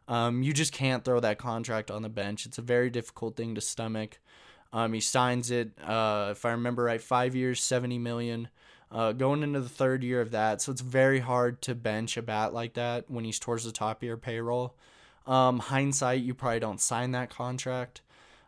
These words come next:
Um, but now that you have, you just, as a general manager, Jeff Bridich kinda just has to, kinda just has to roll with it. I mean, there's not much he can do.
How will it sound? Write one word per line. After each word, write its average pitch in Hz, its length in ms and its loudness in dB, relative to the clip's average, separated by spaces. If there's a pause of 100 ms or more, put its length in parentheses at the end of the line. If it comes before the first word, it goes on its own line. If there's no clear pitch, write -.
(100)
Um, 113 360 0
but 117 120 0
now 117 180 2
that 120 100 -2
you 110 160 -4
have, 113 360 -2
you 120 140 -8
just, - 600 -4 (220)
as 127 200 0
a 120 180 2
general 127 480 0
manager, 117 460 -4
Jeff 117 260 -4
Bridich 113 380 -2
kinda 117 260 -4
just 117 220 -6
has 107 340 -4
to, 110 540 -6 (680)
kinda 143 220 0
just 135 200 0
has 127 220 2
to 127 80 -2
roll 117 300 4
with 113 220 -2
it. 113 260 -2
I 113 120 -6
mean, 113 180 -4
there's 110 180 -4
not 113 260 -2
much 107 260 -4
he 117 120 -10
can 110 180 -10
do. 113 280 -8